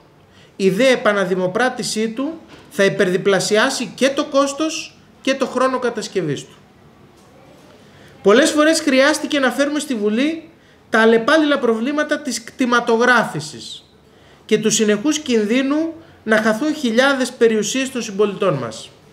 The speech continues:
όπως και τις προκλητικές καθυστερήσεις στην αποκατάσταση της σεισμόπληκτης βρύσας, αλλά και των πυρόπληκτων των βατερών,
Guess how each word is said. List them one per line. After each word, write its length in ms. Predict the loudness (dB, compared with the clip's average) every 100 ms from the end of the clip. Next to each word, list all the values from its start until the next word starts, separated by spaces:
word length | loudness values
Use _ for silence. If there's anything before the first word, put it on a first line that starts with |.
| -20 -20 -20 -20 -20 -20 0
όπως 300 | 2 4 2
και 120 | 2
τις 180 | -2 -2
προκλητικές 920 | 2 2 4 2 2 0 2 2 2 0
καθυστερήσεις 1120 | -2 -2 -4 0 2 2 -2 -6 -8 -12 -16 -20 -20 -20 -14
στην 280 | -4 2 4
αποκατάσταση 880 | 4 2 2 2 2 0 -2 -6 -8
της 180 | -8 -6
σεισμόπληκτης 720 | 0 2 2 -2 -6 -6 -2
βρύσας, 760 | 2 2 2 -2 -4 -8 -16 -20 -20 -20 -20 -6
αλλά 220 | 2 4 4
και 120 | 4
των 200 | 2 4
πυρόπληκτων 720 | 6 6 4 0 0 0 2
των 200 | 2 2
βατερών, 680 | 2 2 2 4 2 0